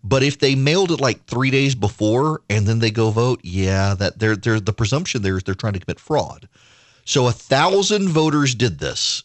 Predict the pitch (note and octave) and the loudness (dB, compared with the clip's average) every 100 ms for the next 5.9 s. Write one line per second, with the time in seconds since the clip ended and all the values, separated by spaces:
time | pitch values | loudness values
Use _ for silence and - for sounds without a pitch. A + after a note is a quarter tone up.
0 | - G2+ G2+ G2 - G2+ G2 G2 B2+ A#2+ | -4 0 0 -2 -2 -2 -2 -2 -4 -2
1 | A#2+ - - A#3+ - G#3+ F#3+ D#3+ C#3 A#2 | -6 -8 -2 -2 2 2 2 2 2 2
2 | D3 B2 G2 A2 - _ - B2+ A3 - | 2 2 0 -4 -10 _ -4 0 0 0
3 | A3+ F#3 F3+ E3 C3 C#3+ C#3 C3 - B2+ | 0 2 2 2 2 2 2 2 0 2
4 | C#3+ D3+ C#3+ C3+ - D#3+ D3 C#3+ C3 B2+ | 0 0 -2 -4 -2 0 2 2 2 2
5 | B2+ - C3 B2 G2 C3+ A#2 G#2 F#2+ | 0 -2 -2 -2 0 0 2 2 0